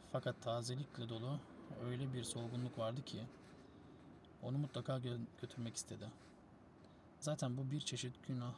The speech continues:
Zaten bu bir çeşit günahının çile nişanesi, pişmanlığının tövbe bedeli, eşine bağlılığını doğrayan bir belge gibi değil miydi? Bunu kendi kendine sorarken, "Ciddi misin? Samimiyetinden emin misin?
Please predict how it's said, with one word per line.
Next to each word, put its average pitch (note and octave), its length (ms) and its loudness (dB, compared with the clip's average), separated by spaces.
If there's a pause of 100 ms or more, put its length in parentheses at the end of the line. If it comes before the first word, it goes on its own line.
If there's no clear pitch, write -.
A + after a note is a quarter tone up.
(1000)
Zaten D#3 340 6
bu C3 140 6
bir D#3+ 80 6
çeşit - 420 0
günahının B2+ 380 4
çile C3 300 2
nişanesi, A#2 640 2 (260)
pişmanlığının B2+ 480 4
tövbe A#2+ 380 2
bedeli, A2 380 0 (340)
eşine C3 320 4
bağlılığını B2 540 4
doğrayan A#2+ 420 2
bir B2+ 140 2
belge A#2+ 280 2
gibi A2+ 200 0
değil A#2 160 2
miydi? G#2 380 0 (440)
Bunu D3+ 140 4
kendi C3+ 280 4
kendine A#2 320 2
sorarken, C3+ 460 0 (240)
"Ciddi A#2 240 2
misin? - 300 2 (340)
Samimiyetinden A#2+ 640 2
emin C3+ 160 4
misin? - 280 2